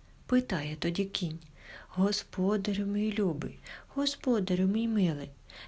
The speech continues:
як же тебе нести? Чи понад землею, чи в половині дерев, чи поверх дерев?»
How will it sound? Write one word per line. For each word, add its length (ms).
як 380
же 100
тебе 280
нести? 520
Чи 180
понад 380
землею, 760
чи 180
в 100
половині 720
дерев, 440
чи 160
поверх 600
дерев?» 320